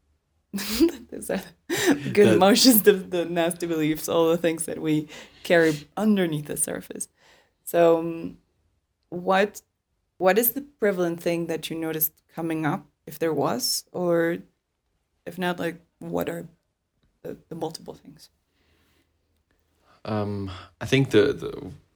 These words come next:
Speaker 2: probably the biggest one, which is just ubiquitous in, in a lot of people's lives, it's boredom. And when they, when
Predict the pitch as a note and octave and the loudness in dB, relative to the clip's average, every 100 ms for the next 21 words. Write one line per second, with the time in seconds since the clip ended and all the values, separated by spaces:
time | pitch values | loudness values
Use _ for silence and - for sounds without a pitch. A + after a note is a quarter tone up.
0 | _ F#2+ G#2 A#2 G2+ F2 F2+ F2+ G2+ - | _ -2 0 2 0 0 0 0 -2 -2
1 | G2+ G2 F2+ F#2+ - F2+ - - - _ | -2 -2 -4 -6 -6 -6 -6 -10 -18 _
2 | _ _ _ - F#2+ - G2 F#2+ G2+ F#2+ | _ _ _ -4 -4 0 -2 0 2 2
3 | F#2+ F#2+ - - - - F#2+ F#2 F#2+ - | 2 0 -4 -6 -10 -6 -4 -4 -8 -12
4 | - _ _ _ _ _ _ F#2 F2+ F2+ | -16 _ _ _ _ _ _ -8 -6 -8
5 | - F#2 - F#2 F#2 F#2+ F#2+ - _ _ | -10 -12 -10 -4 0 0 -2 -10 _ _
6 | G2 F#2 - E2+ E2 G#2 - - - F2 | -6 -6 -4 -2 -2 -2 -8 -10 -4 -2
7 | G#2+ A#2+ _ _ _ _ _ _ _ _ | -2 -6 _ _ _ _ _ _ _ _
8 | _ - F#2+ F2+ F2 G1+ - F#2+ F2+ F#2 | _ -6 -2 0 0 -2 -2 -2 0 -2
9 | - | -4